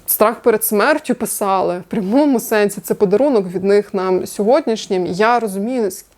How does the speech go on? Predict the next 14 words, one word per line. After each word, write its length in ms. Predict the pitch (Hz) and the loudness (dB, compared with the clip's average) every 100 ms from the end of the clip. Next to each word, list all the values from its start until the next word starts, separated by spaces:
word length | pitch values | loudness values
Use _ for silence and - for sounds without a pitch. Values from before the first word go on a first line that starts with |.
| - | -12
що 220 | - 285 | 0 0
б 40 | |
вони 200 | 247 226 | 2 0
могли 320 | 214 190 208 | 0 -2 -2
створити, 680 | 233 - 190 180 277 311 220 - 226 _ _ _ - | -2 -4 -4 -2 -2 -2 -8 -8 -12 _ _ _ -16
якщо 260 | - - | -10 -2
б 60 | 226 | 2
залишилися 520 | 214 202 226 208 208 | 2 2 2 2 0
живими, 520 | 175 185 190 175 165 - - - - | -2 -2 -2 -2 -4 -10 -20 -12 -8
якщо 240 | - 277 | 0 0
б 40 | |
їм 160 | 254 240 | 2 0
дати 260 | 233 240 262 | 0 -2 -2
умови, 580 | 233 220 214 196 185 | 0 2 2 0 -4